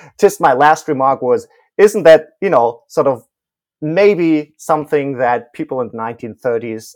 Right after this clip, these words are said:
um, cared about, particularly those that,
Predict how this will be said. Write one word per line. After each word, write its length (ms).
um, 460
cared 240
about, 640
particularly 420
those 320
that, 220